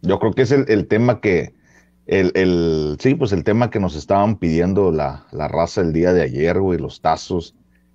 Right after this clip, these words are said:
los famosos tazos. Eh, la vez pasada estaba viendo un,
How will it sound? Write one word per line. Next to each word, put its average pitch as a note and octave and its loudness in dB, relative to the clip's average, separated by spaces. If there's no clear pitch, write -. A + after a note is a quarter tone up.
los F#2 0
famosos G#2 0
tazos. F2+ -2
Eh, E2+ 2
la F#2 4
vez F#2 2
pasada A2 2
estaba G#2+ 2
viendo G#2 4
un, G2 0